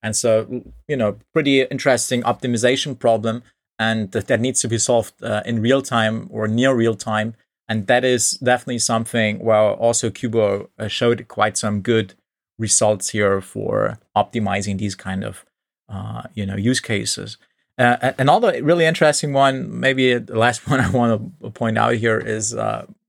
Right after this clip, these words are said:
colleagues of mine, um, machine learning reply colleagues, um,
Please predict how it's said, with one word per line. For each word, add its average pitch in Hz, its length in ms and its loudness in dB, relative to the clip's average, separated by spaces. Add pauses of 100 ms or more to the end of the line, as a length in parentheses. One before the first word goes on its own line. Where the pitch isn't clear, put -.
(100)
colleagues 160 280 2
of 123 100 0
mine, 120 420 0
um, 110 360 0
machine 139 300 -4
learning 127 200 2
reply 120 360 2
colleagues, 113 500 0 (460)
um, 107 400 -2